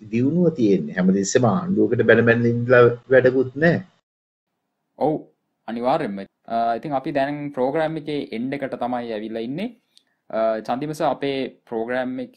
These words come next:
Speaker 2: එක්ක එකතු වෙලා ඉන්න ඒ ලෙවල්, ඕ ලෙවල් කරන කට්ටියට සහ මේ විශ්වවිද්‍යාලේ ඉන්න කට්ටියට පණිවිඩයක් දෙන්න තියෙනවා නම් මේක තමයි, අ, ඒකට හොඳම අවස්ථාව.
Speaker 1: හරි. අ,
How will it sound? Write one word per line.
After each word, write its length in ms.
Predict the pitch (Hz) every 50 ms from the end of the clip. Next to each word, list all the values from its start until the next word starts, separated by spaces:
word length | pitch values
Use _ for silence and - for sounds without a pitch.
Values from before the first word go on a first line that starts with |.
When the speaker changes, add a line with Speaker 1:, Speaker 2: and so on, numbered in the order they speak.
| _ 127
Speaker 2:
එක්ක 460 | 127 123 123 123 117 - _ _ -
එකතු 280 | 123 117 151 - 131
වෙලා 220 | 123 117 120 120 117
ඉන්න 280 | 117 117 117 120 123 131 135 139 - - _ _ _ _
ඒ 160 | 110 113 110 110
ලෙවල්, 260 | 110 113 117 120 120
ඕ 120 | 117 110 110
ලෙවල් 220 | 110 107 110 110
කරන 280 | 107 - 110 110 113 110
කට්ටියට 460 | 110 107 107 - - 117 110 107 - 120 123
සහ 200 | 123 - 107 113 113 113 113 113 113 113
මේ 220 | 113 107 101 95
විශ්වවිද්‍යාලේ 560 | 95 98 - 107 104 104 104 107 104 104 107 101
ඉන්න 120 | 104 104
කට්ටියට 440 | 101 107 101 - - 107 101 - 120 123 127 123 120 - _ _
පණිවිඩයක් 480 | _ 104 104 113 123 123 135 135 127 117 117
දෙන්න 220 | 120 117 117 113
තියෙනවා 300 | - 117 110 104 107 107 110
නම් 140 | 131 147 139 - _ 110
මේක 180 | 107 101 104 104
තමයි, 320 | 110 101 104 113 123 127 123 120 107 - _ _ _ _
අ, 60 | - 95 92 95
ඒකට 200 | 101 101 - 110
හොඳම 260 | 110 104 101 101 101
අවස්ථාව. 420 | 98 95 92 - _ - - - _ _ _ _ _ _ _ _ _ - _ _ _ _ -
Speaker 1:
හරි. 320 | 101 - - - - - - - - - _ _ _ - - - - - _ - _ _ _ _ _ _ _
අ, 80 | 135